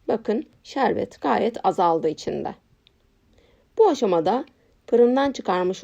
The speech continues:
olduğumuz tatlımızın üzerine şerbeti sıcak sıcak ilave edebiliriz. Verdiğim püf noktalarına dikkat ettiysek eğer. Eğer etmediysek biri soğuk,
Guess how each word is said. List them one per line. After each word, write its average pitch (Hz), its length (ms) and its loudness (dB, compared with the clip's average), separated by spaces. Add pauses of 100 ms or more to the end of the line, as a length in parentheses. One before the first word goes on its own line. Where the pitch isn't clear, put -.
olduğumuz 170 720 -2 (1000)
tatlımızın 190 840 0
üzerine 175 500 0
şerbeti 233 840 0
sıcak 254 380 -4
sıcak 208 420 -4
ilave 190 380 0
edebiliriz. - 680 -6 (260)
Verdiğim 202 520 0
püf - 320 -12
noktalarına 170 580 -4
dikkat - 280 -12
ettiysek - 580 -10
eğer. - 240 -8 (720)
Eğer 247 340 0
etmediysek 302 840 0 (480)
biri 269 220 4
soğuk, - 640 -8